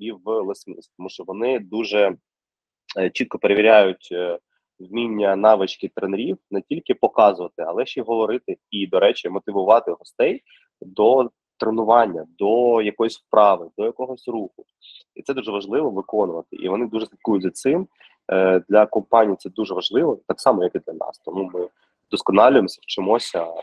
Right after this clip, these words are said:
намагаємося бути кращі, аніж були вчора.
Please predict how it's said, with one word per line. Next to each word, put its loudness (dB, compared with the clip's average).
намагаємося 0
бути -14
кращі, 2
аніж 0
були -4
вчора. -2